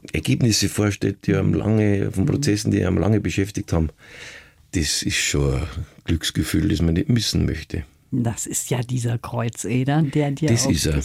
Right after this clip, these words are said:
Speaker 2: auf den Leib geschrieben ist.
Speaker 1: Ja.
Speaker 2: Damit haben wir ja auch begonnen, dieses
Speaker 1: Ja.
Speaker 2: Gespräch. Und diesen Film sollte man auf jeden Fall sich anschauen.
Speaker 1: Ja, das ist ein absolutes Muss, weil der auch wirklich einen Akzent setzt in diesen ganzen Regionalkrimis,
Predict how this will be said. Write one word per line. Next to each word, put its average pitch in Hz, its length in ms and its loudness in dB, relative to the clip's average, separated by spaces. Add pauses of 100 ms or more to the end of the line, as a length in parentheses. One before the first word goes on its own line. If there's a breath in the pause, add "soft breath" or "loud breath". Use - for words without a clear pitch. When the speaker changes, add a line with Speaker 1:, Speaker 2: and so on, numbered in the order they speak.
Speaker 2:
auf 143 180 -2
den 170 120 6
Leib 151 340 4
geschrieben 196 580 4
ist. 139 440 0
Speaker 1:
Ja. 180 140 2
Speaker 2:
Damit 160 320 2
haben 165 160 4
wir 160 100 4
ja 160 160 4
auch 151 180 2
begonnen, 180 640 4
dieses 160 320 4
Speaker 1:
Ja. 175 100 4
Speaker 2:
Gespräch. 160 600 0
Und 151 220 0
diesen 165 240 4
Film 226 380 2
sollte 202 240 2
man 185 160 2
auf 170 160 -2
jeden 180 320 0
Fall 175 240 2
sich 170 220 -2
anschauen. 131 540 0
Speaker 1:
Ja, 85 200 0
das 80 180 -2
ist 85 180 2
ein 78 340 2
absolutes - 720 -2
Muss, 90 540 0
weil 104 120 0
der 110 220 2
auch 104 60 0
wirklich 117 280 0
einen - 140 0
Akzent 104 440 -2
setzt - 340 -2
in 104 100 2
diesen 101 200 2
ganzen 98 340 2
Regionalkrimis, 98 1000 2